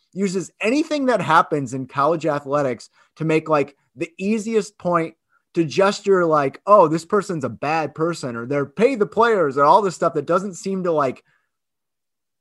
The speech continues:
have a one-to-one relationship with what's actually going on. And more importantly, like, how people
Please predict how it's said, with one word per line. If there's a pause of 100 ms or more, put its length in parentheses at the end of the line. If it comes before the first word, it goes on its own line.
(120)
have
a
one-to-one
relationship
with
what's
actually
going
on.
And
more
importantly,
like, (320)
how
people